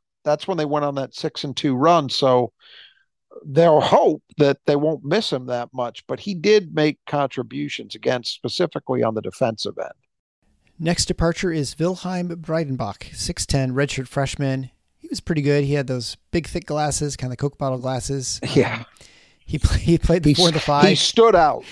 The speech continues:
Speaker 1: visually, that's for sure.
Speaker 2: <laughs> He, he, he was all Wilhelm. There's no question. He fit
Speaker 1: Yeah.
Speaker 2: his name.
Speaker 1: Oh,
Speaker 2: Uh,
Speaker 1: yeah, yeah.
Speaker 2: he averaged three point six points a game, two point seven rebounds a game, shot thirty-nine, twenty-three, and sixty-one.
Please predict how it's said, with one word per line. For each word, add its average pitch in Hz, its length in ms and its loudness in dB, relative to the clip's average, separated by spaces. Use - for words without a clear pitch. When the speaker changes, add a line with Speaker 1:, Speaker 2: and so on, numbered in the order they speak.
Speaker 1:
visually, 123 680 -4
that's 123 240 0
for - 180 -8
sure. - 380 -6
Speaker 2:
<laughs> - 60 -4
He, 208 220 -2
he, - 360 -2
he 170 220 2
was 202 160 4
all 190 340 6
Wilhelm. 135 520 2
There's 156 200 2
no 165 100 2
question. 143 400 0
He 123 60 -2
fit 139 80 8
Speaker 1:
Yeah. 151 240 6
Speaker 2:
his 120 160 0
name. 127 180 0
Speaker 1:
Oh, 147 140 4
Speaker 2:
Uh, - 20 4
Speaker 1:
yeah, 131 280 0
yeah. 127 300 -6
Speaker 2:
he 180 320 2
averaged 196 340 4
three 208 100 0
point 185 280 0
six - 200 -2
points 170 300 -2
a 160 40 -8
game, 147 280 0
two 147 160 -4
point 143 240 -2
seven 123 160 -4
rebounds 151 380 2
a - 20 -8
game, 135 240 0
shot 127 320 -4
thirty-nine, 135 560 -2
twenty-three, 160 480 0
and 127 100 -2
sixty-one. 135 640 -2